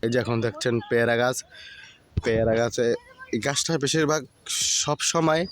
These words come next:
পেয়ারা থাকে, ব-, বছরে বারো মাসেই গাছে পেয়ারা থাকে। আমি দেখি যে এমন কোনো মাস নাই যে পেয়ারা না থাকে।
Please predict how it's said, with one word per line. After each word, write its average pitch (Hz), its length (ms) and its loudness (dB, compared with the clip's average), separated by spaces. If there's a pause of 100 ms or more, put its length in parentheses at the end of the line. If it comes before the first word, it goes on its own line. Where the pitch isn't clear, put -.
(220)
পেয়ারা 131 280 2
থাকে, 117 240 -2
ব-, 92 260 -2
বছরে 123 420 0
বারো 113 260 0
মাসেই 135 340 0 (520)
গাছে 117 260 0
পেয়ারা 123 300 2
থাকে। 110 200 -4
আমি 110 180 2
দেখি 117 200 0
যে 123 160 0
এমন 127 280 0
কোনো 135 200 0
মাস 113 340 0
নাই 120 180 2 (520)
যে 117 100 0 (100)
পেয়ারা 117 300 0 (880)
না - 200 2
থাকে। 101 300 -2